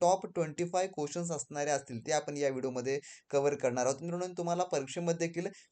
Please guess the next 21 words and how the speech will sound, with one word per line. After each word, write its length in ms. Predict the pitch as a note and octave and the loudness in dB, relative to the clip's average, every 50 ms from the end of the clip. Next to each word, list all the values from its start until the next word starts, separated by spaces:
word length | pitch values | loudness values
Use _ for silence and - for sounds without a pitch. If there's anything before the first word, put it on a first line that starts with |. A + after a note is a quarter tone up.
| - | -2
शंभर 280 | - D#3 D#3 D#3+ F3+ F#3+ | -2 -2 2 2 2 2
टक्के 300 | G3 G3+ F#3+ - G3+ G3 | 2 0 -2 0 -2 -2
सांगतो 360 | G3 - E3+ D#3 D#3 E3+ E3+ | 0 -2 -2 -4 -2 -4 -6
की 80 | E3 E3+ | -6 -4
तुम्हाला 400 | E3+ E3 D#3+ D#3+ D#3+ E3+ F3 F3+ - | -6 -4 -4 -2 0 0 0 0 2
अशा 280 | - C3+ C#3+ - F#3 F#3 | 0 0 0 0 -2 -2
प्रकारचेच 360 | F3+ F3 E3+ E3+ E3+ E3+ E3+ E3+ F3+ F#3+ F#3 - | 0 0 0 0 0 -2 -2 -2 -4 -8 -4 -4
प्रश्न 280 | E3 D3 D3 - D3 C#3+ | -4 -4 -4 -6 -8 -4
जे 100 | C#3 D#3 | 0 2
आहे 120 | C3 A#2+ | 2 2
परीक्षेमध्ये 680 | A#2 A#2+ C3 B2 C3 - D3 C3+ C3+ B2+ A#2+ C3+ D#3+ F#3 F#3 - - _ _ | 2 0 0 0 0 -6 -6 -4 -4 -2 0 0 0 0 -2 -8 -18 _ _
पाहायला 420 | - C#3 B2 A#2+ A#2+ A#2 A2+ B2+ D3 | 2 2 2 2 -2 -2 0 0 0
मिळणारे 440 | D3+ C#3 B2+ A#2 A2 G#2+ G#2+ A2 C#3+ | 0 -2 -4 -2 -2 -2 0 2 4
असतील, 340 | E3 D#3 - - A2+ A2+ B2 | 4 4 2 0 -6 -6 0
याहून 320 | C#3 C#3+ C#3+ C#3+ E3 E3 | 0 0 0 0 -2 0
आधी 220 | E3 D3+ C#3+ D3+ D#3 | 0 0 0 -2 -8
कोणताही 500 | D#3 - D3 C#3 C3 C#3 B2+ B2+ D3 E3 | -6 -6 -6 -4 -2 -4 -4 -2 -4 -2
वेगळं 300 | E3 D3 B2 C3 C#3 C#3 C#3 | -2 -2 0 0 -2 -2 -4
तुम्हाला 300 | C#3 C3 B2+ B2+ C3+ C#3+ | -4 -4 -2 -2 0 -2
पाहायला 380 | D3 - B2+ A#2+ A#2 A2+ A#2+ B2 | 0 0 -2 -2 0 -2 -4 -4
मिळणार 380 | B2+ A#2 A2 G#2 G2+ A2 C#3 | -4 -4 -4 -2 -2 0 0